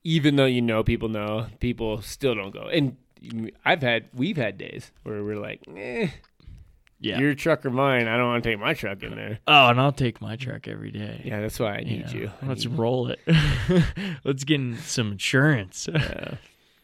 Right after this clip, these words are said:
Speaker 1: My
Speaker 2: But
Speaker 1: truck,
Speaker 2: no,
Speaker 1: my truck's
Speaker 2: that's
Speaker 1: not worth as much anymore.
Speaker 2: I mean, that's what it is. It's like, hey, if I'm willing to go to these spots, I'm gonna work for 'em, and I'm gonna go, and I'm gonna have to hike in from a certain area, and I'm gonna do this, you know? But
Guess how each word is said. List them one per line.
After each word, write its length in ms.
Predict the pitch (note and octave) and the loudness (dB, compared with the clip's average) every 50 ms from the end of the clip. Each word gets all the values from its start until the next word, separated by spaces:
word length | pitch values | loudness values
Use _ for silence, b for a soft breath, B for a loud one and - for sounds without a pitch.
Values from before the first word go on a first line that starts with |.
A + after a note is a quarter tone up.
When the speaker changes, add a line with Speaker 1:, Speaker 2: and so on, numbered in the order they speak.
| _ _ - - | _ _ -6 2
Speaker 1:
My 200 | - A#2+ C3+ D3 | 4 6 6 6
Speaker 2:
But 60 | C#3+ | 6
Speaker 1:
truck, 200 | - C3+ A#2+ G2+ | 6 6 6 6
Speaker 2:
no, 60 | G#2 | 8
Speaker 1:
my 60 | - - | 8 8
truck's 120 | - - | 8 8
Speaker 2:
that's 240 | - C3 A#2+ - - B2+ | 6 6 6 6 4 0
Speaker 1:
not 160 | A#2+ A2+ G#2+ | 0 2 2
worth 180 | A#2 A#2 A#2 | 2 0 0
as 140 | A2+ A2+ G#2+ | 0 -2 -2
much 240 | A2 G#2 G#2 - - | -2 -4 -4 -4 -4
anymore. 320 | G#2 G#2 G#2 G#2 G2+ G2+ | -4 -4 -4 -4 -4 -4
Speaker 2:
I 40 | G#2 | -2
mean, 200 | F#3+ G3 G3 G3 | -2 0 0 0
that's 240 | G3 F#3+ F3+ - - | 0 0 0 0 -2
what 120 | E3+ D#3+ | -2 -2
it 120 | D3 C3+ B2+ | -2 -2 -2
is. 260 | C3+ C3+ B2+ C3 B2+ | -2 -2 -2 -4 -8
It's 160 | B2+ - - | -8 -8 -6
like, 220 | C3+ C3 A#2 A2+ B2 | -4 -4 -4 -4 -2
hey, 260 | B2+ B2+ C3 B2+ B2 | 0 4 4 4 4
if 140 | A#2 - - | 4 2 0
I'm 200 | B2 A#2+ A#2+ A#2 | -2 -2 0 0
willing 280 | A#2+ B2 B2 B2 A#2 | 0 0 0 -2 -4
to 40 | A2+ | -4
go 180 | G#2 - - A2+ | -6 -6 -6 -6
to 60 | A2+ | -6
these 200 | A#2 B2 B2 - | -6 -8 -8 -8
spots, 340 | - - B2 A#2+ B2 - - | -6 -4 -4 -4 -4 -6 -8
I'm 180 | A#2+ A2+ A2 | -10 -10 -10
gonna 140 | A2 A2 A2 | -8 -8 -8
work 320 | G#2+ A#2 A2 G#2+ A2 - | -6 -6 -4 -6 -6 -8
for 300 | - - A#2+ A#2+ A#2+ A#2+ | -10 -8 -6 -4 -4 -4
'em, 100 | A#2+ A#2 | -4 -6
and 100 | A#2+ A#2 | -6 -8
I'm 200 | A2+ A2+ A2 A2 | -8 -10 -10 -10
gonna 180 | G#2 G#2 G#2 G#2 | -10 -10 -10 -10
go, 320 | G#2 A#2 A2 G#2+ A2 A#2 | -8 -6 -4 -4 -2 -4
and 100 | A#2+ A#2+ | -4 -4
I'm 160 | A#2 A2 A2 A2 | -6 -8 -8 -10
gonna 160 | A2 A2 A2 | -10 -8 -8
have 220 | A2+ A2+ A#2+ B2+ - | -8 -8 -8 -8 -8
to 80 | G#2+ G#2 | -8 -6
hike 280 | G2+ G#2 G2+ - - | -6 -6 -8 -8 -8
in 240 | - G#2 A2 A2+ A2+ | -8 -8 -6 -6 -8
from 220 | A2 - A#2 A#2+ | -8 -6 -6 -6
a 40 | A#2 | -6
certain 380 | A2 - - A2+ G#2+ - - G#2+ | -4 -4 -4 -4 -4 -6 -6 -8
area, 340 | G#2 G#2+ A2 A#2 A#2+ C3+ C#3 | -8 -8 -6 -4 -2 -2 -2
and 120 | C3 B2 | -2 -2
I'm 100 | A#2 A#2 | -4 -4
gonna 180 | A2+ A2 A2 G#2+ _ _ - | -4 -6 -8 -10 _ _ -4
do 160 | C#3 C#3 D3 | -2 0 0
this, 460 | E3 F#3+ F#3+ E3 - - - - - b b b b b b b b | 0 -2 -2 -4 -6 -6 -8 -8 -8 b b b b b b b b
you 160 | b C#3 C3+ | b -2 -2
know? 240 | C3 C3 C3 C3+ C3+ | 0 0 0 -2 -2
But 380 | C3 C3 C3+ C3 B2 - - | -2 -2 -2 -2 -2 -4 -8